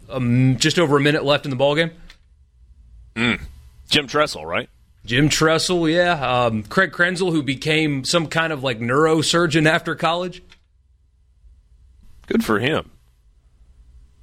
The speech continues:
Speaker 2: You remember the, um, the Texas, Texas Tech game? It was in Lubbock. And, hey, Dad, w-, would you say that was Mike Le-, the, the biggest win of Mike Leach's career?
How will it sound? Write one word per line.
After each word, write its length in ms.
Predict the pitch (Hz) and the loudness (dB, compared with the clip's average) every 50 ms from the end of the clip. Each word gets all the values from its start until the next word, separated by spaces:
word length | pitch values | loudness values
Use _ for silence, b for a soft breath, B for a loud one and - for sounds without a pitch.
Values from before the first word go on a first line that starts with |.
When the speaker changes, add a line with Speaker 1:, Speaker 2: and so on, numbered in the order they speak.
| _ _ - _ - - - - | _ _ -20 _ -20 -12 -4 0
Speaker 2:
You 80 | 180 | 0
remember 340 | 240 269 254 254 233 214 175 | 2 2 2 2 2 2 2
the, 380 | 147 143 143 131 127 120 120 117 | 2 2 0 0 0 2 2 2
um, 380 | 113 107 104 98 92 87 80 _ _ _ _ _ _ _ _ | 4 4 2 0 -2 -4 -10 _ _ _ _ _ _ _ _
the 140 | - 110 107 | -6 -6 -6
Texas, 920 | - - - 156 175 185 - - 180 170 143 - - - - - - - _ _ _ - | -4 -2 0 0 0 -2 -2 -4 -4 -4 -4 -4 -6 -6 -8 -10 -14 -18 _ _ _ -4
Texas 400 | - 147 143 135 - 139 120 - | -2 -2 -2 -2 -4 -6 -6 -4
Tech 300 | - - 131 123 - - | -4 -2 -2 -2 -4 -8
game? 320 | 80 92 87 80 76 71 _ _ _ _ _ _ _ _ _ _ _ _ _ _ _ _ _ _ - | -12 -14 -14 -14 -14 -16 _ _ _ _ _ _ _ _ _ _ _ _ _ _ _ _ _ _ -4
It 60 | - 110 | -2 -2
was 120 | 107 110 | 0 2
in 140 | 127 160 202 | 0 0 0
Lubbock. 540 | 202 170 147 131 127 110 85 - - - - - _ _ _ _ _ _ _ _ _ _ _ _ _ _ _ _ _ _ _ - | 0 0 0 0 0 -2 -6 -12 -20 -20 -20 -20 _ _ _ _ _ _ _ _ _ _ _ _ _ _ _ _ _ _ _ -6
And, 880 | 113 117 113 117 117 117 120 120 120 120 120 120 120 117 117 120 117 110 - _ _ _ _ _ _ _ _ - - | -4 -2 0 0 0 0 0 0 0 0 0 0 0 0 -2 -4 -6 -8 -10 _ _ _ _ _ _ _ _ -8 -4
hey, 140 | 165 196 | -4 -2
Dad, 320 | 220 220 214 208 190 156 - _ _ - | -2 0 0 -2 -2 -4 -8 _ _ -10
w-, 180 | 147 160 151 - | -8 -8 -6 -6
would 160 | 131 139 135 | -6 -4 -2
you 120 | 170 233 247 | -2 -2 -2
say 220 | 220 233 226 202 | 0 0 0 2
that 200 | 170 170 175 156 | 2 0 0 -2
was 160 | 165 147 117 | -2 -6 -4
Mike 320 | 113 135 143 147 147 - 143 | -2 0 0 0 -2 -2 -4
Le-, 180 | 139 139 139 - | -4 -4 -4 -6
the, 320 | - 127 123 120 107 92 76 | -6 -6 -4 -4 -4 -6 -4
the 140 | 87 113 120 | -2 -2 0
biggest 400 | 117 113 139 147 143 139 - - | 0 0 -2 -2 -2 -6 -8 -6
win 200 | 127 131 135 127 | -4 -2 -2 -2
of 80 | 120 110 | 0 0
Mike 240 | 120 123 120 113 | 0 0 0 0
Leach's 300 | - 120 120 110 113 104 | -4 -6 -6 -6 -6 -8
career? 380 | - - 107 98 98 95 92 - | -8 -6 -6 -6 -4 -6 -6 -8